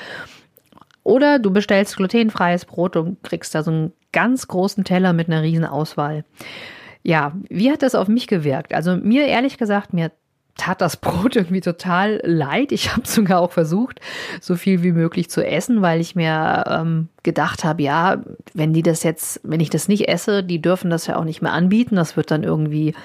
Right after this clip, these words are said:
in der Tonne landen. Ja, das, äh, fand ich auch ein bisschen traurig, ja, aber Überperformance bringt einem teilweise natürlich auch in Verlegenheit, ne? Also da müsst ihr auch wieder aufpassen, vielleicht ist das auch ein Glaubenssatz, aber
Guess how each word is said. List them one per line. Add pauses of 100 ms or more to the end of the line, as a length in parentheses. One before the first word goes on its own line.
(460)
in
der
Tonne
landen.
Ja,
das,
äh, (240)
fand
ich
auch
ein
bisschen (480)
traurig,
ja,
aber (880)
Überperformance
bringt
einem
teilweise
natürlich
auch
in
Verlegenheit,
ne?
Also
da
müsst
ihr
auch
wieder
aufpassen,
vielleicht
ist
das
auch
ein
Glaubenssatz,
aber